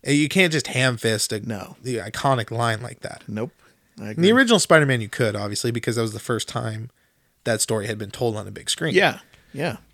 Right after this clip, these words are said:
Speaker 1: Uh, after so many
Speaker 2: You
Speaker 1: iterations
Speaker 2: needed
Speaker 1: of it,
Speaker 2: it,
Speaker 1: yeah,
Speaker 2: yeah.
Speaker 1: you kinda had to do something
Speaker 2: Right.
Speaker 1: with it and hold that tight until it was time, and it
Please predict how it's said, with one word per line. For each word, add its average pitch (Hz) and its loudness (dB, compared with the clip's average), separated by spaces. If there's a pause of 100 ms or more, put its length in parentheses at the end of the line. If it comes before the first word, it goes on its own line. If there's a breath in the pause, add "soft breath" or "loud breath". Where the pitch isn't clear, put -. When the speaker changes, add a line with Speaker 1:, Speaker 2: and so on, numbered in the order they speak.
Speaker 1:
Uh, 107 2
after 117 0
so - 0
many 110 0
Speaker 2:
You 135 4
Speaker 1:
iterations 113 4
Speaker 2:
needed 101 -2
Speaker 1:
of 101 -2
it, 101 -4
Speaker 2:
it, - -12
Speaker 1:
yeah, 110 0
Speaker 2:
yeah. - -2
Speaker 1:
you - -6
kinda 107 -6
had 104 -10
to - -12 (480)
do 135 2
something 113 -4
Speaker 2:
Right. 123 -6
Speaker 1:
with 113 -6
it 104 -6
and 104 -8
hold 127 6
that 107 -4 (220)
tight 120 2
until 110 -6
it 107 -6
was - -6
time, 104 -8
and 107 -10
it 107 -6